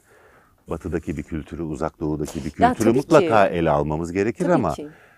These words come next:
Speaker 1: genel olarak biraz, e, çeviridense, e,
Speaker 2: Bu, bu
Speaker 1: uyarlamaktan
Speaker 2: daha
Speaker 1: yanayım.
Speaker 2: Evet, çeviri çok temas etmiyor sanki.
Speaker 1: Çok temas etmiyor. İşte şiir bu konudaki en büyük,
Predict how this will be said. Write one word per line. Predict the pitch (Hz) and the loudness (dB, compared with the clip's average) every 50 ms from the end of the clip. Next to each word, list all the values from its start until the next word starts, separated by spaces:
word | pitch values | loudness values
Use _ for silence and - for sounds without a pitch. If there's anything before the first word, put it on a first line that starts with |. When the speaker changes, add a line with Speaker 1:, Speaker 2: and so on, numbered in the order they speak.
| _ _ _ - | _ _ _ 0
Speaker 1:
genel | 101 107 120 143 175 185 185 | 4 4 4 4 2 2 2
olarak | 175 147 120 107 95 101 104 - - 95 | 2 2 4 4 4 2 0 -2 -4 0
biraz, | 104 143 135 117 95 95 107 - - - - - - - - - 76 | 4 4 6 6 6 4 2 -2 -6 -16 -20 -20 -20 -16 -12 -8 -6
e, | 73 69 69 67 69 69 71 | -6 -6 -6 -6 -8 -10 -12
çeviridense, | - - 107 98 98 107 113 104 120 123 127 120 101 - - 98 104 113 - - - | -4 0 0 0 2 0 0 0 0 -2 -2 -4 -8 -8 -8 -8 -8 -8 -10 -12 -12
e, | 78 76 73 73 71 69 67 67 65 65 62 - - - - - - - _ _ - | -10 -8 -8 -6 -8 -8 -8 -8 -8 -10 -10 -12 -12 -16 -18 -20 -20 -20 _ _ -10
Speaker 2:
Bu, | |
bu | 85 | -6
Speaker 1:
uyarlamaktan | 87 92 90 90 - - - - 226 220 226 226 220 202 - - 180 175 160 147 | -2 -2 0 -2 -2 -2 2 4 4 4 4 4 0 2 2 0 -2 -2 -4 -8
Speaker 2:
daha | 135 - | -10 -10
Speaker 1:
yanayım. | - - 117 - 113 113 - - | -10 -10 -12 -12 -14 -16 -8 -6
Speaker 2:
Evet, | 214 214 196 180 175 - | -4 -2 -2 -2 -4 -6
çeviri | - - 240 226 262 254 262 | -4 -2 -2 0 0 -4 -4
çok | - 294 220 - - | -4 -6 -6 -2 0
temas | 262 214 208 214 214 214 - | 0 2 2 2 0 0 -2
etmiyor | 226 - - 185 156 165 | -4 -6 -6 -8 -8 -8
sanki. | - - 156 160 - - - 147 - _ _ | -6 -6 -8 -8 -8 -10 -12 -12 -12 _ _
Speaker 1:
Çok | _ - 147 - - | _ 0 0 0 2
temas | 131 123 131 139 131 - 135 | 0 2 2 2 2 0 -2
etmiyor. | 127 - 110 92 87 | -6 -4 -4 -4 -4
İşte | - - 110 | -4 -4 -6
şiir | - - 135 135 147 139 127 98 95 | -2 2 4 6 8 8 6 4 2
bu | 92 | 0
konudaki | - 117 107 101 98 95 90 120 104 | 0 0 2 2 2 2 2 2 2
en | 110 101 92 78 | 2 2 2 2
büyük, | 82 80 73 - - - - | 2 2 0 0 -6 -12 -18